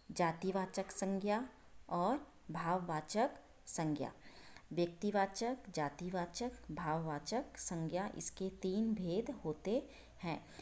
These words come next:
आपको यह तीनों भेद मैं अगली वीडियो में समझाऊंगी। अब आपको संज्ञा के बारे में समझ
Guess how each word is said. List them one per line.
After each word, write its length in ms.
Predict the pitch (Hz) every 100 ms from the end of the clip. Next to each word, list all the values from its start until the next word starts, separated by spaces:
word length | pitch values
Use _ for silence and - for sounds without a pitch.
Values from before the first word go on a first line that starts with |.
| - -
आपको 460 | 190 233 - 240 208
यह 240 | 170 180
तीनों 400 | 190 190 180 208 226
भेद 220 | 180 147 -
मैं 240 | 156 196 254
अगली 300 | 175 175 220 240
वीडियो 400 | 175 170 160 165
में 340 | 170 262 -
समझाऊंगी। 1300 | - 180 175 170 156 185 285 - - - - - 147 - - - -
अब 160 | 220 247 -
आपको 340 | 180 - 190
संज्ञा 380 | 185 180 170 185
के 180 | 185 185
बारे 260 | 175 170
में 120 | 170 175
समझ 340 | - 170